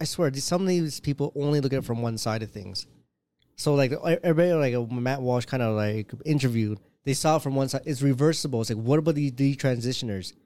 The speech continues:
That's not a thing. They weren't never, they were never, they were never a boy. They're always a girl. It's like, but this person said he was a boy.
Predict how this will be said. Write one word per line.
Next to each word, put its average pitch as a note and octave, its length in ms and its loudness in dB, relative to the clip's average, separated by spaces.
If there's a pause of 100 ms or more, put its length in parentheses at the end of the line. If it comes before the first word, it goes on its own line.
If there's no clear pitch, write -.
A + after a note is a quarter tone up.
(240)
That's B2+ 160 -4
not B2+ 120 0
a - 40 -6
thing. A#2 240 -2
They A#2+ 100 0
weren't B2+ 260 0
never, A#2+ 380 -2
they C#3 160 0
were C3+ 120 4
never, B2 460 0 (440)
they D3 100 2
were C3+ 100 4
never C3+ 260 4
a A#2 40 2
boy. A2 180 0
They're A2+ 100 0
always A#2+ 220 4
a A2+ 40 0
girl. G#2+ 400 2
It's - 100 -8
like, A#2+ 100 0
but B2 100 -2
this A#2+ 120 -2
person C#3 360 0
said C3+ 300 2
he A#2+ 100 2
was A2+ 160 2
a - 20 0
boy. G2 320 0